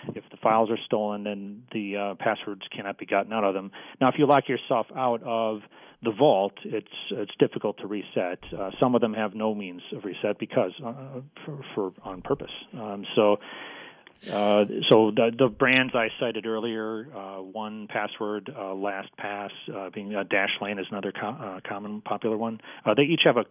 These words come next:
a couple of dollar costs, uh, it's two or three bucks a month typically, and there's where you store your, your, all your info.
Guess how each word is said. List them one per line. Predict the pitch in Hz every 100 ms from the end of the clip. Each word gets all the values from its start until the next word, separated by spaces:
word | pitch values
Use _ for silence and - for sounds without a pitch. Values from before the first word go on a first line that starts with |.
| - 104
a |
couple | 107 143 123
of | 113
dollar | 107 104
costs, | 98 - 107 104 - 117
uh, | 98 95
it's | 117 123 107 - - -
two |
or | 107
three | -
bucks | 101 101 -
a |
month | 101 98 98
typically, | - 101 95 104 101 - - - - -
and | 95 95 92 92 90 - - - 113 -
there's | 107 101 101
where | 107
you | 98
store | 95 - 98
your, | 95 95
your, | - 95 101
all | 123 101
your | 98
info. | 98 - 90